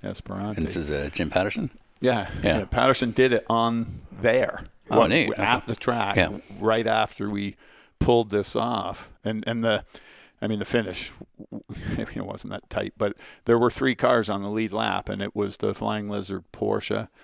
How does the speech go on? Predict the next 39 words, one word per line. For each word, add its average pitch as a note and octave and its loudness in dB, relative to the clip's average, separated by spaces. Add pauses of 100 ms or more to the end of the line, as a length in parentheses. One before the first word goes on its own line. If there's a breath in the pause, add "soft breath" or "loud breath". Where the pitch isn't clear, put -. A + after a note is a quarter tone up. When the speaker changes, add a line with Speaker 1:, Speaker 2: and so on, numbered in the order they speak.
(360 soft breath)
Speaker 1:
and, G2 -4
um, F#2+ -4
and G#2 -2
the G2+ -2
Risi G#2+ -2
Ferrari, G2+ -2 (200)
and G2 -4
they G#2 0
were, F#2+ 0 (600 soft breath)
say, G2+ 0 (160)
eight B2 0
seconds G#2+ 0
behind G#2 -2
us G2+ -4
and F2+ -12
thirty G#2 2
seconds G2+ -4
behind G2 -8
us F#2+ -12
at - -6
the G2+ -6
end. G2+ -4 (420 soft breath)
We G#2 2
had G2 4
a - -4
prop G2 2
shaft G2 -2
hanging G2+ -4
off. F#2+ -4
We G2+ 2
had F#2+ -4
Sebastian G#2 0
Bourdais G#2 2
in G2+ -4
the G2 -6
car G2 -2
nursing G2+ -6
it G2 -6
home, G2+ -4